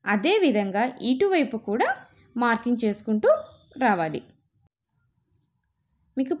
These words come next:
పై వైపున క్లాత్ ఎంత ఎక్కువ తీసుకుంటామో అంటే మన యాక్చువల్‌గా హ్యాండ్ మెజర్‌మెంట్ కాకుండా ఎక్స్ట్రా క్లాత్ ఎంత ఎక్కువ ఉంటే ఇక్కడ మనకి షోల్డర్ దగ్గర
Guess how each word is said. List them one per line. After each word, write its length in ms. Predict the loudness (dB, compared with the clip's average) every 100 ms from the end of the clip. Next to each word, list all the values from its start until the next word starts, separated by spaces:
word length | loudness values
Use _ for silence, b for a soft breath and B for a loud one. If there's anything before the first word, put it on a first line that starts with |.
| -2
పై 160 | 0 2 0
వైపున 320 | 0 -2 -6 -4
క్లాత్ 360 | -4 -2 -4 -2 -4 -2 0
ఎంత 220 | 0 0 0 0 -2
ఎక్కువ 240 | -4 -4 -2
తీసుకుంటామో 680 | -4 -4 -6 -6 -4 -2 -2 0 -2
అంటే 160 | -2 0
మన 100 | 0 0 -2
యాక్చువల్‌గా 500 | -4 -2 -2 0 -2 B B B -6
హ్యాండ్ 340 | -2 2 2 4 2
మెజర్‌మెంట్ 480 | 2 0 2 0 -2 -4
కాకుండా 440 | -4 -4 -6 -2 0 0 -4
ఎక్స్ట్రా 300 | -6 -2 0 0
క్లాత్ 260 | -2 -2 -6 -4 -2
ఎంత 180 | 0 0 0
ఎక్కువ 320 | -2 -4 -4 -4
ఉంటే 180 | -2 -2 -2 B B B -4
ఇక్కడ 220 | 0 2 2 2
మనకి 220 | 2 0 0
షోల్డర్ 400 | 2 4 2 0
దగ్గర 220 | 0 0